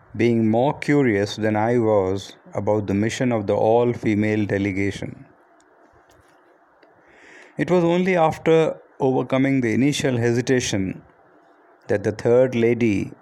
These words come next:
revealed that she was pregnant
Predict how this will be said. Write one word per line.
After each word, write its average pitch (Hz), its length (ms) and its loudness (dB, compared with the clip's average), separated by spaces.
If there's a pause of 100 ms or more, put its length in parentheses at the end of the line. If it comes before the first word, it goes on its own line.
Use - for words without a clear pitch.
(120)
revealed 107 840 0 (580)
that 104 240 -4 (180)
she 120 200 -2
was 104 200 0
pregnant 127 600 0